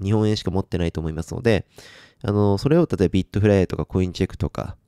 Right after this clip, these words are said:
えー、その他の取引、日本の取引所で、えー、ビットコインとかイーサリアムとか、まあ、リップルとか、何かその自分の好きなコインを買って、それを海外の取引所に送金すると。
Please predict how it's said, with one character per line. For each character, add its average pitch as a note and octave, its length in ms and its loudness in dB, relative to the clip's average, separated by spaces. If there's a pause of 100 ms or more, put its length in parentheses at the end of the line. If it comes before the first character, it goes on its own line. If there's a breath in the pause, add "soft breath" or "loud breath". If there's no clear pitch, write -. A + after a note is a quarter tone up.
(180)
え E2+ 680 -2
ー、 - 20 -18
そ G#2 140 -4
の F#2+ 40 0
他 F#2 160 -2
の E2+ 60 -2
取 - 240 -4
引、 - 180 -20
日 F#2+ 100 -2
本 F#2 100 2
の F2+ 40 -6
取 F#2+ 180 -4
引 - 100 -10
所 F2+ 120 -2
で、 C3+ 220 0 (420 soft breath)
え F2 220 -4
ー、 E2 60 -10
ビ F2+ 100 -2
ッ - 40 -20
ト G2+ 120 -2
コ F2+ 120 0
イ F2 40 -2
ン - 20 -6
と E2+ 80 -10
か - 60 -8
イ F2 80 -4
ー E2 40 -4
サ - 140 -2
リ E2 80 2
ア D#2 40 0
ム D2+ 80 -6
と - 120 -6
か、 - 280 -14 (220)
ま F2 80 0
あ、 - 20 0
リ F#2+ 100 4
ッ - 20 -6
プ - 120 -4
ル D#2+ 100 2
と D#2+ 120 -2
か、 - 300 -8
何 G2 160 0
か E2+ 100 -2
そ - 100 -4
の E2+ 60 -2
自 E2 140 -4
分 F2 80 -2
の F2 60 -6
好 - 80 -10
き - 100 -12
な E2 100 -4
コ F2+ 120 -6
イ E2 60 -2
ン D#2 60 -4
を D2 40 -12
買 F#2 140 -6
っ - 40 -6
て、 - 340 -2 (340 loud breath)
そ - 160 0
れ E3+ 60 4
を D#3+ 40 0
海 D3+ 160 2
外 A2+ 60 2
の G2 60 2
取 F2+ 160 -4
引 - 40 -14
所 F#2 80 -6
に E2+ 60 -4
送 E2+ 200 -4
金 E2 160 -8
す - 120 -6
る D#2 80 -2
と。 - 180 -14